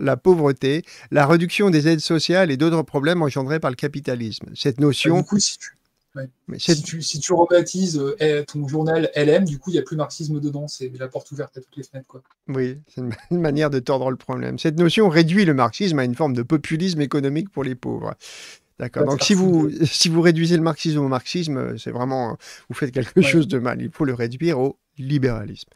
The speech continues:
Speaker 1: Voilà.
Speaker 2: Voilà.
Speaker 1: Voilà. Et ensuite, ben, vous n'avez plus qu'à, à, à, à imploser parce que vous ne comprendrez même plus les mots qui sortent de votre bouche. Sur les questions de politique internationale, les articles sont de plus en plus provocateurs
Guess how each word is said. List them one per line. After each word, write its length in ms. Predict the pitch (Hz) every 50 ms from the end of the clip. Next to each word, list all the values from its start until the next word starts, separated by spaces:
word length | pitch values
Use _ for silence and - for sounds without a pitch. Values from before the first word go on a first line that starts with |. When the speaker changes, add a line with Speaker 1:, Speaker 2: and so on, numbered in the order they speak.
| - - - - - - - - - _ -
Speaker 1:
Voilà. 220 | 131 120 113 - 131
Speaker 2:
Voilà. 340 | 131 127 123 123 120 120 - _ - 127
Speaker 1:
Voilà. 220 | 117 110 95 - -
Et 300 | - 123 127 127 117 107
ensuite, 320 | 101 - - 160 160 - -
ben, 200 | 117 117 117 110
vous 100 | 113 117
n'avez 220 | 113 110 110 113
plus 180 | 110 - 147 147
qu'à, 320 | - 135 113 110 107 101
à, 480 | 101 - - 104 - - - - - - -
à, 500 | - - - - - - - 123 117 110
à 80 | 123
imploser 580 | 127 127 117 - - 135 120 110 107 131 156 170
parce 180 | - 127 -
que 100 | - -
vous 100 | 117 120
ne 60 | 120 113
comprendrez 440 | 143 147 - 147 131 131 127 123
même 220 | 123 135 147 156 151
plus 140 | - 170 160
les 80 | 143
mots 140 | 123 131 135
qui 140 | - - 117
sortent 220 | - 143 135 131
de 120 | 127 170 180
votre 360 | 156 147 - - - - 170
bouche. 480 | 135 110 110 151 139 - - - - - _ _ _ _ _ _ _ _ _ - - - - - - - - - - - - -
Sur 180 | - - - 180
les 100 | 180 190
questions 240 | - 220 - 233 214
de 60 | 196
politique 380 | 196 175 175 - - 214 -
internationale, 680 | 190 170 165 156 151 151 147 - 165 156 170 190 196 185
les 160 | 147 127 123
articles 320 | 135 131 - - 196 -
sont 140 | - - 131
de 40 | 131
plus 160 | - 156 147
en 60 | 135
plus 160 | 123 - 147
provocateurs 840 | - - 151 135 123 127 - 123 110 - - 113 98 95 123 113